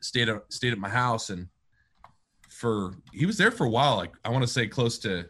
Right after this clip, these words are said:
maybe three or four, maybe five months. And I just made it my goal to sit with him and to have him teach me everything he knew, you know? And God bless him. He was super patient,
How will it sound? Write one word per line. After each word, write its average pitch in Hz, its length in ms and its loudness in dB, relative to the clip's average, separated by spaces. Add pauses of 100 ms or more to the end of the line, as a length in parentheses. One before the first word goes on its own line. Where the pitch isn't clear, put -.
maybe 98 320 -2 (1080)
three 120 140 0
or 113 60 4
four, 104 440 -2
maybe 101 180 0
five 98 300 0
months. 104 480 -2 (640)
And 104 480 2 (200)
I 107 60 -6
just 127 220 -2
made 123 240 2
it 147 100 0
my 107 180 0
goal 101 560 0 (120)
to 95 120 -10
sit - 500 -4
with 127 160 -4
him 123 380 0 (480)
and 98 120 -6
to 98 80 -2
have 123 260 2
him 110 160 0
teach 110 340 -2
me 101 160 -2
everything 107 560 0
he 101 120 -2
knew, 90 300 -2 (180)
you 92 120 -6
know? 95 240 -4 (220)
And 127 120 4
God 160 240 4
bless 135 260 2
him. 107 120 -2
He 110 120 2
was 98 200 -2
super 139 240 -2
patient, 101 640 -4